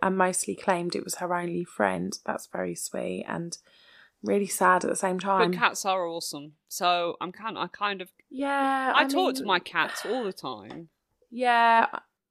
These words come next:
Speaker 1: I have a cat. I've obviously got a dog, and she is my
Speaker 2: And you
Speaker 1: companion.
Speaker 2: talk to her, right?
Speaker 1: Oh God, yeah. Like, I speak to her all the time, but
Speaker 2: That cat was, like, everything that woman had.
Speaker 1: Yeah, and,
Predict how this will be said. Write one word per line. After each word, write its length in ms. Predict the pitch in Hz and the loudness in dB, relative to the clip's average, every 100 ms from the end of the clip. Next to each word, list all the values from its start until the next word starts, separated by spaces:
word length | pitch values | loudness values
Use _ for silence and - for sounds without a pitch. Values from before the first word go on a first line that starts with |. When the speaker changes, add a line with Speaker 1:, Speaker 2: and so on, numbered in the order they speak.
| _ _ | _ _
Speaker 1:
I 160 | 233 240 | 2 2
have 140 | 208 | 2
a 40 | 190 | -2
cat. 240 | - 202 | -2 2
I've 140 | 190 196 | 2 0
obviously 240 | 185 - | -6 -8
got 160 | - - | -4 -4
a 60 | |
dog, 420 | - 220 202 185 - | 2 6 8 6 2
and 300 | 196 202 202 - - | -2 -4 -10 -16 -16
she 260 | - 233 220 | -6 0 2
is 100 | 208 | 2
my 160 | 190 185 | 0 0
Speaker 2:
And 120 | 262 | -2
you 60 | 254 | -2
Speaker 1:
companion. 280 | 208 196 | -2 -2
Speaker 2:
talk 220 | 285 269 208 | 0 0 0
to 140 | 170 | -2
her, 240 | 165 147 147 | 2 2 2
right? 340 | 175 311 381 _ - | 2 2 0 _ 2
Speaker 1:
Oh 180 | 254 | 4
God, 340 | 208 277 277 277 | 10 12 12 8
yeah. 380 | 170 160 165 - | 4 4 2 -2
Like, 340 | 208 185 - _ _ _ _ _ _ _ - - | 0 0 0 _ _ _ _ _ _ _ -4 6
I 100 | 240 | 6
speak 280 | - 302 240 | 6 2 2
to 80 | |
her 60 | 190 | 2
all 200 | - 220 | 4 2
the 80 | 208 | -2
time, 520 | 202 214 190 170 175 | 0 4 6 4 0
but 280 | 190 175 - - _ | 4 4 4 -2 _
Speaker 2:
That 200 | 320 - | 4 4
cat 260 | - 285 - | 4 2 2
was, 300 | 226 220 - | -2 -6 -6
like, 240 | 240 220 - | -2 -2 2
everything 460 | 208 214 214 220 196 | 0 0 -10 -10 -4
that 180 | 185 | -4
woman 280 | 185 185 170 | -4 -8 -8
had. 400 | 165 214 151 - - _ | -6 -6 -6 -8 -18 _
Speaker 1:
Yeah, 420 | - 233 208 170 - _ | 6 12 12 10 2 _
and, 280 | 220 208 196 | 6 6 2